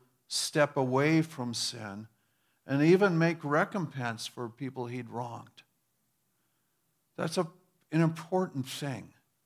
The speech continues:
You know, when, when John the Baptist came, "Repent, for the kingdom of heaven is near." Jesus' first, "Repent." Peter's first message is, "Repent." You know,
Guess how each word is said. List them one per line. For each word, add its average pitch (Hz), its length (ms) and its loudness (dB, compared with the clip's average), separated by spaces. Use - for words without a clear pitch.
You 151 60 -6
know, 151 140 6
when, 151 420 2
when 135 600 -2
John 147 240 2
the 139 80 0
Baptist 156 440 2
came, 156 360 0
"Repent, 143 680 0
for 127 80 -10
the 120 80 -8
kingdom 135 320 -2
of 123 140 -2
heaven 123 240 -4
is 117 180 -8
near." 110 320 -12
Jesus' 165 560 2
first, 143 320 -6
"Repent." 135 800 -2
Peter's 190 420 6
first - 380 -2
message 127 480 -2
is, 113 120 -12
"Repent." 120 600 -8
You 160 80 2
know, 151 260 8